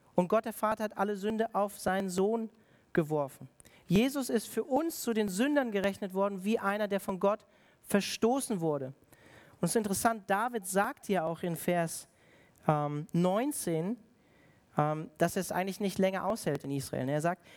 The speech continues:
"Dass sie mich heute aus der Gemeinschaft am Erbteil des Herrn verstoßen." Und wir werden im nächsten Kapitel auch sehen, dass David geht, aus Israel geht. Ob das eine göttliche Entscheidung war oder nicht, lasse ich mal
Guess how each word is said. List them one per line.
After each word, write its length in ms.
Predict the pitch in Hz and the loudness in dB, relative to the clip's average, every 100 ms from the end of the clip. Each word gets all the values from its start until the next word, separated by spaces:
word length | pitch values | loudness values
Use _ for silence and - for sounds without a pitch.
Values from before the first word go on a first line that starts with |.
| - | 0
"Dass 200 | 196 208 | 2 2
sie 100 | 262 | 0
mich 300 | 233 208 - | -2 -2 2
heute 340 | 202 262 247 196 | 4 4 -2 -4
aus 160 | 185 | -2
der 120 | 196 | -2
Gemeinschaft 880 | 165 160 160 185 285 - 254 254 - | -2 0 2 0 -2 0 0 -2 -4
am 160 | 165 165 - | -6 -4 -2
Erbteil 640 | 196 247 - 233 226 220 | 0 -2 -2 0 2 2
des 240 | 170 - - | 0 -4 -2
Herrn 360 | 180 180 180 185 - - _ | 0 0 -2 -8 -18 -20 _
verstoßen." 800 | - - 156 - 185 190 - 127 | -2 0 0 2 2 0 -4 -6
Und 120 | - | -2
wir 120 | 160 160 | 0 2
werden 200 | 202 226 | 2 0
im 100 | 202 | -2
nächsten 260 | 240 - | -2 0
Kapitel 360 | 214 - 247 208 | -2 -2 0 0
auch 180 | 175 160 | 0 0
sehen, 340 | 170 196 233 | 2 2 2
dass 220 | 202 170 | -2 0
David 460 | 170 160 180 202 - _ _ - _ _ _ _ | 0 0 -2 -6 -10 _ _ -20 _ _ _ _
geht, 340 | 185 180 - _ _ _ _ - _ - - | 4 4 -2 _ _ _ _ -20 _ -8 0
aus 200 | 151 - | 0 0
Israel 420 | 214 - 202 185 | -2 0 0 0
geht. 260 | 175 156 - | 0 -2 -2
Ob 120 | - | -2
das 320 | 190 - - _ _ - | -2 -4 -14 _ _ -4
eine 120 | 170 | 0
göttliche 400 | 196 226 233 220 | 0 0 -2 -2
Entscheidung 440 | 190 190 196 196 | -2 0 -2 -2
war 140 | 185 175 | -2 -2
oder 120 | 170 | -2
nicht, 240 | 185 233 - | -2 0 0
lasse 200 | 180 190 | 0 -2
ich 60 | |
mal 240 | 180 175 | 0 0